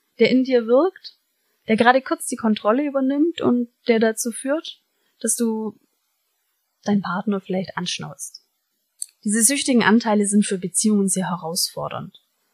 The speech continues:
Ich habe unterschiedliche Konstellationen erlebt, wenn es um die Beziehungen geht, rund um eine süchtige Person.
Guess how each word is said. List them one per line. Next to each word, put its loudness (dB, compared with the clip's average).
Ich -2
habe 4
unterschiedliche 4
Konstellationen -2
erlebt, -12
wenn -6
es -6
um -10
die -16
Beziehungen 0
geht, -12
rund 8
um -4
eine -4
süchtige -8
Person. -14